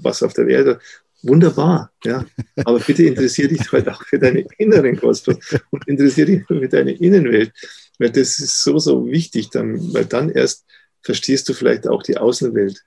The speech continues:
Speaker 1: richtig und
Speaker 2: Mhm.
Speaker 1: machst ja nicht permanent immer auch für die falsche Vorstellungen über die Außenwelt,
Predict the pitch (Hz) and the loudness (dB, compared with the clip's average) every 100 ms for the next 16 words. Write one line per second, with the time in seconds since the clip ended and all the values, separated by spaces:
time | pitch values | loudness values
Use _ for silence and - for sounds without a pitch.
0 | - 107 113 131 135 113 107 104 - 113 | -4 -4 -2 -6 -4 -2 -2 -4 -8 -8
1 | 107 107 113 117 107 113 120 107 - 117 | -4 -4 -2 -4 -4 -4 -4 -6 -2 -2
2 | - _ _ _ _ _ - 110 127 123 | -2 _ _ _ _ _ 0 2 2 0
3 | - 117 147 - 117 113 113 - 113 110 | 0 2 2 2 -2 -2 -4 -4 -2 -2
4 | 113 117 135 127 127 | 0 -2 0 2 2